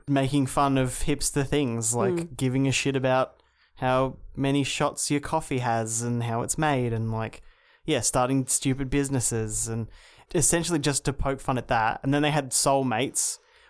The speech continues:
Speaker 1: which was, like, one part of it was them doing the hipster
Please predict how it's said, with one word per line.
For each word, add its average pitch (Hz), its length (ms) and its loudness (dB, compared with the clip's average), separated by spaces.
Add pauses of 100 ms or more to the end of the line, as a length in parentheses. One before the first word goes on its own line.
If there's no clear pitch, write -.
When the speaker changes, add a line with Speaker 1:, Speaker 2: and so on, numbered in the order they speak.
Speaker 1:
which - 140 -4
was, 131 160 0
like, 127 160 0
one 123 260 0
part 147 240 4
of 143 120 -2
it 151 80 2
was 143 460 2 (140)
them 147 200 4
doing 147 180 4
the 143 80 2
hipster 151 380 -2